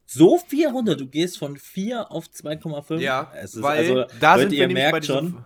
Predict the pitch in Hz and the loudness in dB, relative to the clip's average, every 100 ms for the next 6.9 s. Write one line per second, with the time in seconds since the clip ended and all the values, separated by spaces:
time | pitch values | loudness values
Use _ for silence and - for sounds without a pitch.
0 | _ _ _ - 107 151 180 160 - 151 | _ _ _ -18 2 4 4 2 -4 -4
1 | 147 147 - 123 127 139 - 117 104 - | -4 -4 -2 -2 0 -2 -4 -10 -8 -8
2 | 92 87 92 - 196 180 - 202 196 151 | -8 -10 -14 -4 0 0 0 -6 -6 -8
3 | 175 214 196 170 185 - _ _ _ 123 | -2 0 0 -4 -6 -14 _ _ _ -8
4 | 131 131 131 202 196 - 165 165 _ _ | -8 -12 -14 -16 -16 -12 -12 -12 _ _
5 | _ _ _ _ _ _ _ _ _ 127 | _ _ _ _ _ _ _ _ _ -18
6 | 131 143 127 - 165 139 107 101 104 | -18 -18 -20 -20 -16 -14 -14 -16 -20